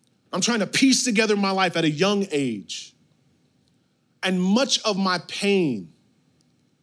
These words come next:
is now the, the platform for my passion. And I believe the same is for many of you,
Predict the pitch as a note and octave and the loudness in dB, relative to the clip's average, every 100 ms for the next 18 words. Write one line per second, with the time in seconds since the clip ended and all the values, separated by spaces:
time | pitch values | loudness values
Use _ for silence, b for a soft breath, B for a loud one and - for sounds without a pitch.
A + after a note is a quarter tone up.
0 | _ _ _ _ - C#3 C3+ E3+ E3+ D3 | _ _ _ _ -8 -6 -4 -2 -2 -4
1 | C3+ _ _ _ B2+ - D3+ - C#3 B2 | -10 _ _ _ -12 -4 -4 -4 -8 -8
2 | A#2 A#2 G#2 G#2+ G#2 - - _ _ _ | -6 -8 -8 -14 -12 -14 -14 _ _ _
3 | _ _ _ _ _ _ _ _ _ _ | _ _ _ _ _ _ _ _ _ _
4 | _ _ _ _ - D#3+ D#3+ E3+ D#3 D3+ | _ _ _ _ -6 -4 0 0 0 0
5 | E3 E3 D3+ - C3+ C3+ C3 A#2+ A#2+ G#2+ | 0 0 0 -2 -2 0 -2 -2 -4 -6